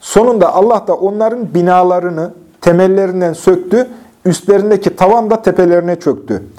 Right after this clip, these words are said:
Bu azap onlara fark edemedikleri bir yerden gelmişti."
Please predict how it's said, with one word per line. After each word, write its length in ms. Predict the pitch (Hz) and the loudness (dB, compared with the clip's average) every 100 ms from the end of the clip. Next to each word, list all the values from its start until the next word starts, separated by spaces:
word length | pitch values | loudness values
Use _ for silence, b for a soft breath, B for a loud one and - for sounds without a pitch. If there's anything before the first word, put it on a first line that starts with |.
| B B B | B B B
Bu 140 | 208 220 | 2 4
azap 360 | 190 160 - | 2 0 0
onlara 520 | 190 190 190 254 - - _ | 0 2 0 0 -2 -12 _
fark 400 | 190 208 202 170 | 0 0 0 0
edemedikleri 680 | 156 196 170 139 143 131 120 | 2 2 0 0 -2 -2 -2
bir 80 | 120 | -2
yerden 380 | 120 113 113 | -2 -2 -4
gelmişti." 440 | 110 107 101 - | -2 -4 -6 -12